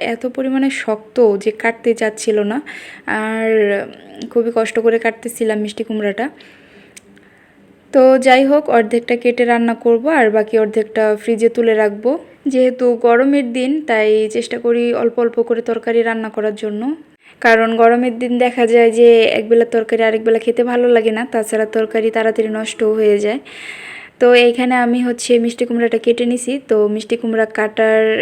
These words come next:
সাইজটা, মানে, এক একটা এক এক রকম হয়েছে, একটুও ভালো হয়নি কাটা। তো যাই হোক, আর মিষ্টি কুমড়ার বীজ যেগুলো ছিল, সেগুলোকে আমি আলাদা করে নিছি। তো এগুলোকে এখন একটু রোদে শুকিয়ে নিব।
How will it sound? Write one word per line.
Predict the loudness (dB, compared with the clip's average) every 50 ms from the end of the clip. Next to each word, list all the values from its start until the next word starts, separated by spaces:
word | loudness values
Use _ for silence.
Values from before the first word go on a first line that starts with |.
| -2 -4 -4
সাইজটা, | -4 -2 0 0 -2 -2 -2 -4 -4 -2
মানে, | -2 -2 -2 -2 -2 -2
এক | -2 -2
একটা | -2 -4 -2 0 0 0
এক | 0 2
এক | 0 0 2 2
রকম | 0 0 0 0 -2 0
হয়েছে, | 0 0 0 0 0 2 2 2 2
একটুও | 2 -2 -4 0 0 0 2
ভালো | 2 2 2 4 4 4
হয়নি | 4 2 0 0 -2 -2
কাটা। | -2 -2 -2 -2 -2 -4 -4 -4 -6 -8 -8 -8 -10 -10 -10 -10 -10 -10 -6 0
তো | 2 4 4 4
যাই | 4 4 4 4 2 2
হোক, | 0 -2 -2 -4 -4 -6 -4 -4
আর | -2 -2 -2 -2 -2 -4 -6 -10 -10 -10 -8 -6 -6
মিষ্টি | -4 -6 -6 -6 -6 -4
কুমড়ার | -2 -2 0 0 0 0
বীজ | -2 -2 -2 -2 -2 -2 -4 -6 -4
যেগুলো | 0 0 0 0 0 0 0 0 0 0
ছিল, | -2 -4 -4 -2 0 2 2 2 0 0
সেগুলোকে | 0 0 2 2 2 2 0 0 -2 -4
আমি | -4 -4 -4
আলাদা | -4 -2 0 0 0 0 -2
করে | -2 -2 -2 0 0 -2
নিছি। | -4 -6 -8 -6 -6 -6 -6 -6 -8 -14 -18 -18 -18 -20 -12
তো | _ -2 0
এগুলোকে | 2 2 0 2 0 -2
এখন | -2 -2 -4 -8
একটু | -6 -6 -4 -2
রোদে | 2 2 2 2 2 0
শুকিয়ে | -2 -2 -6 -4 0 2 2
নিব। | 2 2 0 -2